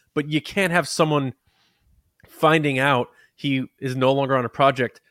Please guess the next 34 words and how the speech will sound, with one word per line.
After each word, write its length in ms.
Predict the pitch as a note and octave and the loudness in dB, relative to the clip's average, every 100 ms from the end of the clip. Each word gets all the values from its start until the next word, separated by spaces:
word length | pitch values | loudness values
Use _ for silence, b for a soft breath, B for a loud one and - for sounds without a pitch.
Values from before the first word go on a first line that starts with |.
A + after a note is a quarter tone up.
| _ _ - | _ _ -8
three 240 | C#3+ D#3+ | -2 -2
years 340 | E3 D#3+ D3 C3+ | 2 0 0 0
later 240 | C#3+ C#3 | 2 4
after 220 | B2+ D3 C3 | 2 0 -2
it's 120 | - | -2
announced, 500 | A2+ C#3+ G#3+ D#3+ - | -2 0 2 0 -2
when 100 | B2+ | -4
he 60 | |
was 120 | C3+ B2+ | -4 -2
working 280 | E3 D#3+ | -2 0
on 140 | C3 B2+ | -2 -2
it 60 | B2+ | -4
even 240 | C#3 A#2+ | -4 -6
a 120 | A2+ | -8
year 280 | B2 C3 D#3+ | -6 0 0
or 40 | D3 | 0
two 160 | D3+ | -2
before 340 | C3 B2+ D3 D3+ | -4 -6 -2 -2
that. 160 | F#3+ | -2
So 40 | - | -2
you're 40 | |
talking 140 | D3+ C#3+ | -4 -6
about 140 | A#2 - | -4 0
five 320 | D#3+ E3+ C#3+ | 2 2 -2
years 320 | D#3 F3 C3 | -2 -2 -2
this 120 | A#2+ | -4
guy's 220 | D3 B2+ | -4 -4
thinking 300 | - B2+ C3 | -4 -8 -8
he's 240 | B2 B2 - | -8 -8 -8
investing 380 | A#2 C#3 B2+ A#2+ | -6 -6 -10 -14
his 320 | B2+ A2+ - _ _ | -14 -14 -16 _ _
time, 340 | - C#3+ D#3+ D3+ | -2 0 0 -2
career, 340 | A#2+ C3+ D3+ | -6 -4 -4
soul, 440 | - C#3 C#3+ D#3 | -2 0 0 0